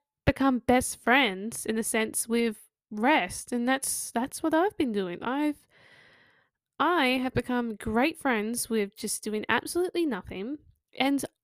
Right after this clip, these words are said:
I can safely say I am at a place where I, I feel great about it. Guilt. Who the hell is guilt? Sorry, don't know her. Because I understand,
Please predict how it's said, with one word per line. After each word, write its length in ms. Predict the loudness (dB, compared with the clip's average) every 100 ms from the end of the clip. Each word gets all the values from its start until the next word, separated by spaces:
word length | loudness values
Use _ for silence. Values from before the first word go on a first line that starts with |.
| _ _
I 220 | 2 4 4
can 220 | 2 2
safely 340 | 2 2 2
say 320 | 2 4 4
I 360 | 4 4 4 2
am 180 | 0 -2 0
at 100 | 0
a 40 |
place 320 | 2 2 2
where 180 | 2 2
I, 280 | 2 0 -2
I 220 | -2 0 0
feel 240 | 2 2
great 420 | 2 2 4 4
about 280 | 2 0 0
it. 100 | -6 _ _ _ _ _ _ _ _ _ _ _
Guilt. 260 | 6 6 6 _ _ _ _ _ _ -20 -4
Who 100 | 0
the 80 |
hell 160 | 2 4
is 100 | 2
guilt? 300 | 2 2 0 _ _ -6
Sorry, 440 | -2 -2 -2 -4
don't 200 | -4 -4
know 160 | -2 -4
her. 160 | -6 -10 _ _ -20 -20 -20 -20 _ _ _ _ _ _ _ _ _ _ _ _ _ _ _ _ _ _ _ _
Because 300 | 2 4 4 4
I 160 | 4
understand, 1160 | 4 2 2 0 -2 -2 2 4 2 0 -2 -6